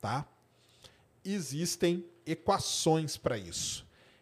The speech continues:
Então você tem que procurar, eu não sei, tá? Então procure aí as equações de mecânica celeste pra cálculo orbital. Como que você consegue? Por exemplo, cometa, vamos pegar cometa, tá? Que nós estamos falando bastante.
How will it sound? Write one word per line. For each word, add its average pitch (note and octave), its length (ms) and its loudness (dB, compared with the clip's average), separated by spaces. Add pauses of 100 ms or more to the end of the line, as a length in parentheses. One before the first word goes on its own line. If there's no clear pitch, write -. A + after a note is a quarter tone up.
(120)
Então D3+ 360 2
você F3+ 160 0
tem E3+ 140 -4
que D#3 60 -16
procurar, E3 680 2
eu C#3 140 2
não F3+ 180 2
sei, E3+ 420 4 (100)
tá? B2+ 220 -2 (200)
Então C#3 120 0
procure D#3+ 520 6
aí C3 280 4 (360)
as B2+ 160 -2
equações D#3+ 500 4
de G3+ 80 -4
mecânica C#3+ 480 0
celeste C3 420 0
pra D#3+ 140 -6
cálculo D3+ 380 0
orbital. D3+ 520 0 (540)
Como F#3 220 8
que G3 80 -2
você F3 200 4
consegue? E3 680 2 (500)
Por D#3+ 140 8
exemplo, D3 400 0
cometa, C#3+ 480 2
vamos C#3 140 -6
pegar E3 180 4
cometa, B2 500 2
tá? E3+ 220 0
Que - 100 -12
nós B2+ 140 -6
estamos C3 180 -4
falando C3 240 0
bastante. C3 640 -6